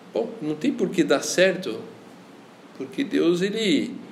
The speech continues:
ele quer se ver, eh, no foco das atenções dos seus filhos, e não o foco da atenção de uma superstição. É um pouco pra gente refletir, eu acho que ninguém aqui é supersticioso,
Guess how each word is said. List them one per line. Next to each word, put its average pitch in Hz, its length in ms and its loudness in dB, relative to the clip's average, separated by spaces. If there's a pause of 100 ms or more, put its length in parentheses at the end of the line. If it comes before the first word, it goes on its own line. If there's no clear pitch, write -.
(300)
ele 135 240 0
quer 151 240 2
se 143 200 -6
ver, 170 340 4 (480)
eh, 117 460 -2
no 127 160 -2
foco 156 420 2
das 170 220 0
atenções 165 760 0 (500)
dos 147 180 -4
seus 202 280 2
filhos, 120 640 0 (320)
e - 80 -2
não 285 220 2
o - 40 -2
foco 139 920 4 (140)
da 127 120 2
atenção 135 360 0
de 135 80 -2
uma 127 160 -2
superstição. 120 720 -2 (1700)
É 117 40 -8
um 117 40 -8
pouco 147 220 2
pra 147 120 -2
gente 147 240 -2
refletir, 143 800 2 (200)
eu 113 60 -2
acho 120 180 -4
que - 120 -8
ninguém 120 280 2
aqui 123 260 0
é 127 60 -2
supersticioso, 123 920 0